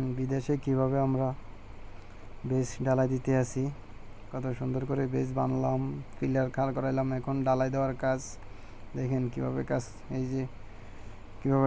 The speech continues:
ডালাই দিই, দেখেন এই যে আরবান আদি মাল আনতে আছে আমাদের ভাইয়েরা। এই দেখছেন, এভাবে বিদেশে ডালাই দেওয়া হয় আরবানা দিয়ে, বালতির কোনো কাজ নাই। এই যে গাড়ি দিয়ে এনে ডালি দিব, ব্যাস ফিরে যাবে। এই তো ডালা শুরু হয়ে গেছে, দেখছেন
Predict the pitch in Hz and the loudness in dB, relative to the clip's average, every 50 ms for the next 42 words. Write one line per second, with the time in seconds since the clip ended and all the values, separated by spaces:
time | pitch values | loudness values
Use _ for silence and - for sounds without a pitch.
0 | 131 135 127 131 127 123 127 123 123 123 117 135 131 123 123 123 127 123 131 127 | 8 8 8 8 6 6 6 4 4 4 6 6 6 6 6 4 4 6 6 6
1 | 127 123 127 131 131 131 127 135 135 135 131 127 127 123 123 117 120 127 123 120 | 8 8 8 8 8 6 6 6 6 6 8 8 8 8 6 6 6 4 4 4
2 | - 131 123 123 127 123 120 127 123 120 123 123 123 123 123 127 139 156 160 - | 2 2 4 4 4 4 4 4 4 4 4 4 4 4 2 2 0 -2 -4 -8
3 | - - - - - - - 123 123 123 120 - - 135 123 123 120 120 123 123 | -12 -12 -12 -12 -10 -8 -6 -4 -2 -2 -2 0 2 2 4 4 4 4 4 4
4 | 123 131 131 131 127 127 123 117 117 120 123 127 123 123 - 131 127 123 123 123 | 4 4 4 4 2 2 0 0 0 0 0 0 0 0 0 2 2 4 4 2
5 | 127 123 131 131 127 127 123 127 127 131 127 123 120 120 120 123 127 127 127 131 | 2 4 4 4 6 6 6 6 8 8 6 6 4 4 2 2 2 2 2 2
6 | 131 135 151 - - - - - - - - - - - - - - 123 120 120 | 2 0 -2 -4 -8 -10 -12 -12 -12 -12 -12 -12 -12 -12 -10 -6 -4 -2 0 0
7 | 120 127 131 127 131 139 135 135 127 127 135 131 123 123 123 131 147 175 - - | 2 2 0 0 2 2 2 2 4 6 6 6 6 6 4 4 2 0 -2 -6
8 | - - - - 131 127 123 123 117 120 117 120 - - - - - - - - | -12 -12 -10 -6 -2 0 0 0 0 0 -2 -4 -6 -8 -12 -12 -12 -12 -12 -12
9 | - - - - - - - 120 120 120 123 127 127 135 135 131 127 131 131 127 | -12 -12 -14 -14 -10 -4 2 4 6 6 6 6 4 6 6 6 6 4 4 6
10 | 127 123 123 127 139 147 156 165 - - - - - - - 135 131 131 139 156 | 6 6 6 6 4 2 0 -2 -8 -10 -12 -12 -12 -8 -4 0 0 2 4 4
11 | 170 190 196 - - - - 127 123 120 113 - - - 135 127 127 123 120 120 | 4 4 2 0 -6 -4 0 2 4 4 4 2 0 2 4 6 6 8 8 6
12 | 117 113 117 117 117 117 117 113 - 123 110 107 113 113 113 113 107 - 117 113 | 6 4 4 4 4 2 2 0 0 0 2 2 4 4 4 2 2 0 -2 0
13 | 117 117 113 113 117 110 - - 123 143 160 - - 120 120 123 120 - 139 131 | 2 2 2 2 2 0 0 -2 -4 -4 -6 -8 -8 -6 -4 -4 -2 0 0 2